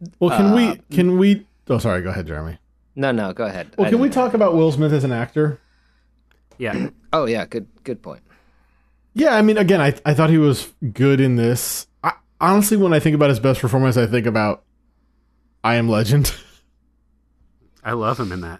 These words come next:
Speaker 1: Yeah, I do too. Um, I think he's got extraordinary charisma, but I don't know. Is he a,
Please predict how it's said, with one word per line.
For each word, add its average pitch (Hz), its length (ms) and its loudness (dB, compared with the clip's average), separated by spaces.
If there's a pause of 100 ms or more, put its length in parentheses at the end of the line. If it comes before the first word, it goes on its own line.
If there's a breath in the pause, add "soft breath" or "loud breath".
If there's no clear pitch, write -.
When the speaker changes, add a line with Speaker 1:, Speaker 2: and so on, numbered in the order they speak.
(140)
Speaker 1:
Yeah, 123 320 -2
I 131 140 0
do 139 140 2
too. 92 380 -4 (160)
Um, 113 520 -2 (540)
I 135 60 -4
think 165 140 2
he's 131 280 0
got 135 320 -2 (460 loud breath)
extraordinary 156 640 2
charisma, 113 760 -2 (720)
but 156 220 0
I 175 100 2
don't 247 100 2
know. 147 140 2
Is 139 220 2
he 185 220 4
a, 175 340 2